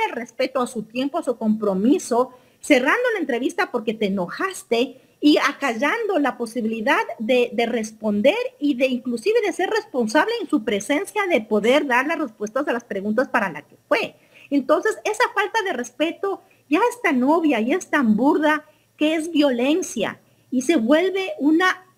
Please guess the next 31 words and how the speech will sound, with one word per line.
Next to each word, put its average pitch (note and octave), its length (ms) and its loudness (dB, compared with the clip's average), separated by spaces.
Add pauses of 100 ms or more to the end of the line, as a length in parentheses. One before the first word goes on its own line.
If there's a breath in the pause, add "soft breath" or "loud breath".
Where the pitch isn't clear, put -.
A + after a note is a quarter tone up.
(180)
periodista C#4 720 0
agresiva, A#3+ 1000 -2
no F4 220 -2
confrontadora B3 1080 2
o G#3 80 -2
no B3 280 0
enfren-, A3+ 220 -6 (180)
agresiva C#4 840 -2
para C4 260 0
poder, A#3+ 400 -2 (280 soft breath)
em, A3+ 360 2 (320)
claro, F#4+ 320 2
erradicar B3+ 640 -2 (160)
la C4+ 220 -2
palabra, D4 500 -2
en B3 140 -4
este C#4+ 180 -8
caso D#4 320 -4
incómoda, A#3+ 760 -2
de A3 160 -6
Mauro B3+ 280 0
Andino, B3 400 -2
la G3+ 80 -2
información G#3 500 -4
que B3 120 -2
Mauro A#3 240 2
Andino A3 240 0
estaba, A#3 480 0 (140 loud breath)
eh, - 60 -12
presentando B3 560 -2
incómoda, F#4 560 0